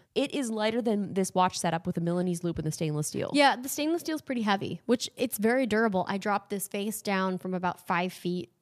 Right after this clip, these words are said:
Speaker 2: eh, maybe, like, four feet on tile, and
Speaker 1: Yeah.
Speaker 2: it did not shatter. And the other day I was walking, carrying stuff, and I smacked it into the side of a building. <laughs>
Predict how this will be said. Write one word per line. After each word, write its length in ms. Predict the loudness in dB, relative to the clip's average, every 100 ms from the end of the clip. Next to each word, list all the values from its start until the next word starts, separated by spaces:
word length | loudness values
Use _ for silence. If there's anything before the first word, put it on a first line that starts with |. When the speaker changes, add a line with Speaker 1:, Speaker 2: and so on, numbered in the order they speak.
| -6
Speaker 2:
eh, 160 | -2
maybe, 220 | 2 2 0
like, 140 | -4
four 220 | -2 -2
feet 260 | -2 -4 -4
on 300 | -2 0 -2
tile, 580 | -4 -8 -6 -2 -2 -4 -8 -20 0
and 60 | 6
Speaker 1:
Yeah. 100 | 6
Speaker 2:
it 20 |
did 160 | 4 2
not 200 | 2 2
shatter. 440 | 0 -2 -2 -6 -8 -12 0
And 120 | 4
the 60 |
other 140 | 4 2
day 120 | -2
I 40 |
was 160 | -4 -4
walking, 420 | 0 0 0 -4
carrying 320 | -2 -2 -2
stuff, 300 | -4 -2 -2 -2
and 140 | -4
I 80 | -4
smacked 880 | -4 -4 -4 -2 -2 -2 -2 -4 -4
it 100 | -4
into 260 | -4 -4
the 100 | -4
side 260 | -2 -2 0
of 100 | -2
a 60 | -4 -8 -10 -4
building. 540 | -2 0 0 0 -4 -12 -18 -18 -10
<laughs> 60 | -10